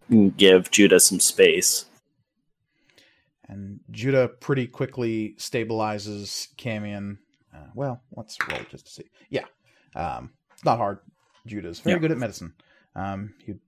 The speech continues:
Speaker 2: basically have to botch to fail that. Um, and after a moment, Camion is choking and coughing, and black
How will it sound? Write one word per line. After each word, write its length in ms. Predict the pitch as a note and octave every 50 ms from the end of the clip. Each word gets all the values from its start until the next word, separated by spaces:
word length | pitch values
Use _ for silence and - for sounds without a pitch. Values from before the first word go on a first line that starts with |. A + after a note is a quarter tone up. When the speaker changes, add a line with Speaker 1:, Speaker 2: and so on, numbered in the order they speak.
| _ _
Speaker 2:
basically 420 | C#3+ C3 B2 - B2 B2+ A#2+ A2+
have 160 | A#2 A2+ -
to 80 | - G#2+
botch 360 | A2 G2 E2 F2 - - -
to 220 | - F#2 E2 G2 - _ _ _ _ _ _ _ _ _ _
fail 240 | - - - D2 B1
that. 220 | C2 C2+ C2+ - _ _ _ - - _ _ _
Um, 380 | - - D#2 C2+ C2 C2+ C#2 - _ _ _ _ _ _ _ _ _ _ _ _ _ F#5 _ _ _ _ _ _ _ _ _ _ _ _ _ _ _ _ - - _ _ -
and 440 | A2+ G#2+ G2+ G2+ G2 G2+ G#2 G2+ - -
after 340 | B2+ A#2+ A#2 - - B2 A2+
a 40 | A2
moment, 440 | G#2+ A2 G#2+ G#2+ G#2+ G#2+ G#2 - _
Camion 600 | - - A#2 A2 G#2+ G#2+ G#2+ G#2+ G#2+ G#2+ G#2+ F#2+ -
is 380 | G2 G2 F#2+ F#2+ F#2+ - - - _ _ _ _ _
choking 420 | - - - E3 D3 - C#3+ C#3 C3+
and 140 | A#2+ A#2 A2+
coughing, 380 | - C#3 A#2+ A2+ A2+ - B2 A2+
and 140 | A2 A2 G#2+
black 340 | A2 A2 A2+ A2+ A2+ A2